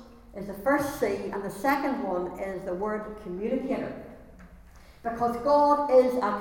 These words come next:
communicator, and I've written in your notes that as women, particularly us women, do you not think so? We're, we somehow are, do you not think we're, I know there's some men that can, are really good chatters,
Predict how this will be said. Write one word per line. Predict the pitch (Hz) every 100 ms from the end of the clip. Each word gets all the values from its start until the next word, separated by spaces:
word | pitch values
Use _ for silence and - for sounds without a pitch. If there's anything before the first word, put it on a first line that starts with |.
| 202
communicator, | 226 311 320 294 233 208
and | 196
I've | 240 320 247
written | 262 247
in | 220 214
your | 240
notes | 214 226 - 233 - - - -
that | 240 -
as | 208 202
women, | 226 294 349 254 - - - - -
particularly | - - - 392 415 339 247
us | 226 -
women, | 190 185 175
do |
you | 202
not | 285 -
think | 220 -
so? | - - - - - -
We're, | 202 233 277 - -
we | 277 311 -
somehow | - 294 392 233
are, | 220 202 208 208 -
do | 339
you | 523
not | -
think | 349 208
we're, | 196 190 196 - 214
I |
know | 269 427
there's | 415 -
some | 226 214
men | 208 190 185
that | 185
can, | - -
are | 180
really | 185 185
good | 170 170 165
chatters, | - 143 156 - -